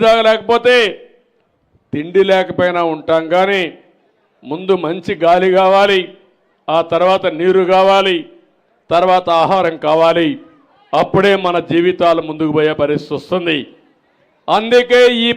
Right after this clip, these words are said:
ప్రాముఖ్యత మీ అందరికీ చెప్పడానికి, నీరు సంపద సృష్టిస్తుంది, సంపద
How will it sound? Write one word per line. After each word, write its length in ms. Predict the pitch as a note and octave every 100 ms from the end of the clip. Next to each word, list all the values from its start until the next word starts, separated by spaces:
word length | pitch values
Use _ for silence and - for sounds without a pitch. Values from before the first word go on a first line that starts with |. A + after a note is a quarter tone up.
| A3+
ప్రాముఖ్యత 680 | G#3+ A3+ A#3 A#3 A#3+ A#3 A#3+ A#3
మీ 80 | A3+ G#3+
అందరికీ 400 | A3+ A3+ A#3 A3+ A3+ B3
చెప్పడానికి, 760 | G#3 A3+ A#3+ A#3 A3+ G#3+ F3 A#2 - _ _ _ _ _ _ _ _ _ _ _
నీరు 440 | D3+ F#3+ A#3 B3+ B3+ F3+
సంపద 380 | G#3 A3+ - B3 A#3+ A#3+
సృష్టిస్తుంది, 760 | G3+ - A3+ G3+ A3 G#3+ G3 C#3+ G2 _ _ _ _ _ _ _ _
సంపద 420 | A3 B3+ B3 B3